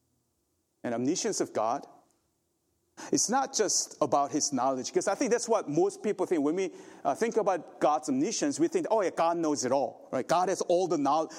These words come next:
uh, has all the facts. But when we talk about God being omniscient, right, it also refers to his interpretation.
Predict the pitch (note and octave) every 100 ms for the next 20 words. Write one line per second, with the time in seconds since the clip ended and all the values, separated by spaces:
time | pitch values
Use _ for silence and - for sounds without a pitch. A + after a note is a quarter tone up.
0 | - D#3 E3 E3+ - D3 E3 D#3 - E3+
1 | C#3+ - - - _ _ _ _ _ _
2 | _ _ _ - C#3+ D3+ A#3+ - G3+ G3
3 | G3+ F#3 D#3 - D#3+ D#3 E3 E3 C#3+ B2
4 | A#2+ D3 - - G#2+ - - _ _ _
5 | _ - A#2 - - - D3+ F#3 F3 D#3
6 | B2 - E3 E3 D#3+ - - - - -
7 | _ _ - F3+ C#3+ D3 D3+ - - -
8 | C#3 C#3 C3+ B2 C3 B2 - G2+